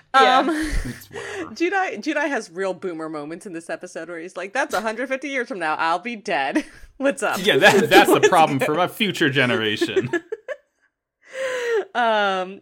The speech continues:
Speaker 2: that's a problem for future me or whoever's alive at that point.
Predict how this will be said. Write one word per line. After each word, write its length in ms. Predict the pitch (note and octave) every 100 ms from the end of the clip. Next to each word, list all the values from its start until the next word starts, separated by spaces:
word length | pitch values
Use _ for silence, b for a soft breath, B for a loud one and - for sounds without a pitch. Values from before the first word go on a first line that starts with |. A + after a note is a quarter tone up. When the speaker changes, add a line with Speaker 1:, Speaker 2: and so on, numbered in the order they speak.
| -
Speaker 2:
that's 200 | A#3+ A#3+
a 40 |
problem 480 | C4 F4 C#4 C#4+ D4
for 220 | D#4+ F#4+
future 560 | F#4+ - B3 F#3 - F#3+
me 360 | D#3+ D3+ D3 D3+
or 180 | G3+ F#3
whoever's 640 | A3 G#3+ - E3+ D3+ D#3
alive 340 | E3 D3+ D3
at 120 | D3+ D3+
that 180 | C3+
point. 380 | - F3 C#3 C3+